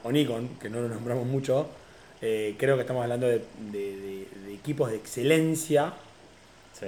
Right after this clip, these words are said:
Speaker 1: Estamos hablando de equipos de excelencia que,
Speaker 2: Hasta
Speaker 1: dependiendo
Speaker 2: Panasonic podríamos meterlo y no pasa.
Speaker 1: Panasonic está
Speaker 2: Sí,
Speaker 1: buenísimo.
Speaker 2: está buenísimo.
Speaker 1: Panasonic está buenísimo. Yo he filmado con una Panasonic.
Speaker 2: Sí,
Speaker 1: Me
Speaker 2: está
Speaker 1: parece
Speaker 2: bueno.
Speaker 1: muy bueno.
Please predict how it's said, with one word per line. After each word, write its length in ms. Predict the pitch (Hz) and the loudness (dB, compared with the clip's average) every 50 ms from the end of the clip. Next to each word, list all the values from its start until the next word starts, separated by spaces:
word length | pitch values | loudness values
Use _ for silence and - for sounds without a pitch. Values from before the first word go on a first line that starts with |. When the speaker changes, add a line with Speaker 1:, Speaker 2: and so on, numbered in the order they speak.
| 92 90 87 80 - - - - | -6 -6 -6 -10 -12 -18 -20 -18
Speaker 1:
Estamos 180 | - - 113 117 | -14 -10 -6 -4
hablando 140 | 127 135 135 | -2 0 0
de 60 | 123 | 0
equipos 180 | 110 139 135 131 | 0 2 2 2
de 40 | 120 | 2
excelencia 480 | 117 127 139 156 165 143 175 165 135 | 2 2 2 2 4 6 8 6 8
que, 240 | 127 135 127 - - - - - - | 6 4 2 2 -2 -6 -14 -20 -20
Speaker 2:
Hasta 140 | - - 120 131 | -6 -4 2 4
Speaker 1:
dependiendo 400 | 139 131 - 147 151 175 175 175 165 | 6 8 8 8 8 8 6 6 6
Speaker 2:
Panasonic 240 | 170 160 120 110 - | 6 4 4 2 -2
podríamos 300 | 107 101 95 98 92 90 | -4 -4 -2 -2 -4 -4
meterlo 300 | 90 - 101 95 92 90 | -6 -8 -8 -8 -8 -10
y 60 | 85 | -12
no 60 | 87 85 | -12 -12
pasa. 120 | - - | -10 -8
Speaker 1:
Panasonic 320 | 113 110 104 - 143 143 117 | -8 -8 -6 -4 -4 -4 -4
está 100 | 87 - | -6 -10
Speaker 2:
Sí, 60 | 95 | -12
Speaker 1:
buenísimo. 420 | 95 104 120 117 - - - 101 92 | -10 -10 -8 -8 -10 -12 -12 -14 -12
Speaker 2:
está 100 | 85 87 | -12 -12
buenísimo. 280 | 87 87 82 - - - - - - - - - - - - - | -12 -12 -14 -16 -18 -20 -20 -20 -20 -20 -20 -20 -20 -20 -18 -18
Speaker 1:
Panasonic 300 | - 87 85 87 139 139 | -16 -16 -8 -6 -6 -6
está 120 | 139 143 | -4 -4
buenísimo. 680 | 139 123 107 101 127 165 202 185 - - - 104 98 95 | -6 -4 -4 -4 -2 -2 -2 -2 -4 -6 -10 -10 -12 -12
Yo 120 | 90 - 156 | -2 0 0
he 40 | 160 | 0
filmado 320 | 160 127 127 151 170 156 | 0 0 -2 0 0 -2
con 140 | 123 110 113 | -2 -4 -4
una 140 | 123 123 104 | -6 -6 -6
Panasonic. 340 | 101 98 92 95 101 95 | -8 -10 -12 -14 -14 -16
Speaker 2:
Sí, 340 | 90 - - - - - - | -16 -18 -20 -20 -20 -16 -14
Speaker 1:
Me 40 | 92 | -12
Speaker 2:
está 120 | 87 - 113 | -8 -4 -2
Speaker 1:
parece 220 | 120 127 123 123 | -2 -2 0 -2
Speaker 2:
bueno. 80 | 117 120 | -2 -2
Speaker 1:
muy 80 | 117 117 | 0 0
bueno. 140 | 113 104 | -2 -2